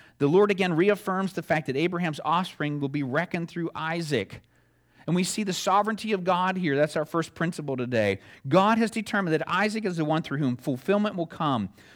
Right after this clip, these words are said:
through whom Abraham's offspring will be named. His genealogical line is the one that will count. And Hamilton,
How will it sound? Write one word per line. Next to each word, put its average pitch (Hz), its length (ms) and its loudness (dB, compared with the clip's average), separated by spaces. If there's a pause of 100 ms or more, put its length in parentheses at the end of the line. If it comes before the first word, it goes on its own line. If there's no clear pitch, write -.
through 208 220 2
whom 196 200 2
Abraham's 208 500 0
offspring 185 500 0
will 147 60 -2
be 151 120 -2
named. 139 540 -2 (240)
His 185 200 4
genealogical 202 840 0
line 180 320 0
is 139 140 -2
the 127 100 -2
one 160 280 -2
that 139 80 -8
will 131 160 -6
count. 120 600 -8 (2500)
And - 80 -8
Hamilton, 156 640 -2